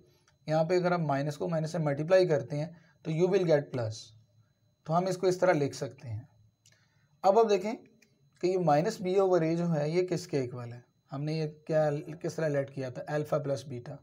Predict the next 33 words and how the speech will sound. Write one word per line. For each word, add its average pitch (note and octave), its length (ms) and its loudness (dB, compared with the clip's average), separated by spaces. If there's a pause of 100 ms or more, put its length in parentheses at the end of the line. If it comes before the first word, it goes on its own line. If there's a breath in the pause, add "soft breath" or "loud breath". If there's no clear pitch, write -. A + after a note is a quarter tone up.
(420 soft breath)
और D#3 100 0
जो D#3 140 -2
c F3+ 280 -6
over G3+ 220 4
a D#3+ 200 2
है E3 120 -2
ये F3 120 2
किसके D#3 320 -4
इक्वल B2 320 -8
है, A#2+ 100 -14 (360)
alpha C#3+ 340 -4
into G#3 180 -6
beta E3+ 280 -2
का। D3 120 -6 (380 soft breath)
अब E3 120 -4
ये F#3 140 4
वैल्यूज़ D#3+ 300 2
हम D#3 140 0
यहाँ C3 140 -2
पे C#3+ 160 -6
पुट D3 180 -4
करेंगे, B2 440 -10 (460 soft breath)
तो D3+ 60 -2
हम D#3 120 0
यहाँ E3 120 6
पे D#3+ 80 -2
लिखेंगे C#3 440 -4 (160)
एक्स E3+ 180 -2
स्क्वायर, B2+ 640 -8 (1200)
यहाँ C#3 160 -4
पे D3 120 -2
आएगा C#3 300 2
माइनस, B2 720 -10